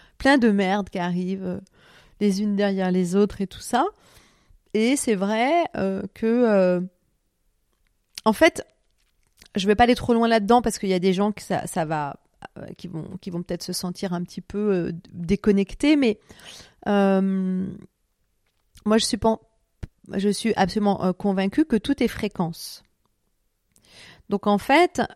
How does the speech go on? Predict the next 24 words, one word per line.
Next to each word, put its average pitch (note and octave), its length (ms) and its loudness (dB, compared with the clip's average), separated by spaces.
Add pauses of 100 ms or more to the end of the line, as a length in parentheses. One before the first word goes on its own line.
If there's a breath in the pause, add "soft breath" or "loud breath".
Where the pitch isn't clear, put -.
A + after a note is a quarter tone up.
ce - 180 -10
que - 160 -4
l'on, F#3+ 300 0 (140)
quand G3 140 0
je F#3 60 -2
dis G3 120 -4
fréquence, C#4 680 -2 (560 loud breath)
c'est, G3 300 -4 (160)
c'est G3+ 160 -4
la F3+ 100 2
raison F#3 340 2
aussi F#3 200 -4
pour F3+ 180 -6
laquelle, B3 640 2
euh, F#3 80 0
on F3+ 140 0
a F3 100 0
des F3 160 0
gens F3+ 300 -2
vers F3 120 -2
lesquels E3+ 260 -6
on D#3+ 80 -4
est D3+ 100 -2
attiré, C4+ 640 0